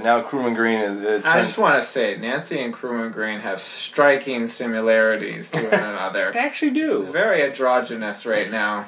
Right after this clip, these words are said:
Speaker 3: The facial structure is actually not that different.
Speaker 2: No, <laughs> I, I was shocked. I was
Speaker 3: I
Speaker 2: just
Speaker 3: actually
Speaker 2: like, "Holy."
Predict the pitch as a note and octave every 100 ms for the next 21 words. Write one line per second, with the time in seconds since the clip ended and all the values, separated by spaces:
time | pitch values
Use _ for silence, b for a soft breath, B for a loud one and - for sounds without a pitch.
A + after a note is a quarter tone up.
0 | - D3+ G3+ A3 A#3+ A#3 D#3+ C#3 C#3 B2+
1 | A#2+ C3+ B2 A2 G#2 C3+ C3 E2+ - -
2 | E3 A3+ G3 - - G3 D3+ D3+ - -
3 | - A#2+ D3+ C3 C#3 D3+ D3 C#3+ C3 C4+
4 | B3+ C#3+ A#2+ G#2